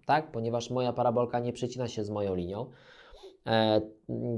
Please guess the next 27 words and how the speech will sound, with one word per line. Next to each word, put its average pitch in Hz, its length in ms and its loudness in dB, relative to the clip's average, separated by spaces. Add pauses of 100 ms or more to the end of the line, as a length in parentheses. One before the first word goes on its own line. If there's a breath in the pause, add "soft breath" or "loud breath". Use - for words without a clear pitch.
to 156 100 8
na 185 140 4
pewno 143 260 4
będzie 131 280 4
przypadek 131 500 0
wtedy, 131 240 4
kiedy 113 240 2
delta 131 300 4
wyjdzie 117 280 2
nam 107 220 -2
na 104 120 -4
minusie, 95 460 -2
no 139 120 -2
bo 120 140 0
nie 117 160 -2
oszukujmy 110 500 0
się, 98 180 -8
ale 98 160 -6
mamy 104 520 -4
funkcję 113 340 0
kwadratową, 104 580 0
więc 117 200 0
będziemy 127 420 4
musieli 92 340 -6
policzyć - 340 -6
tą 90 140 -4
deltę. 87 320 -4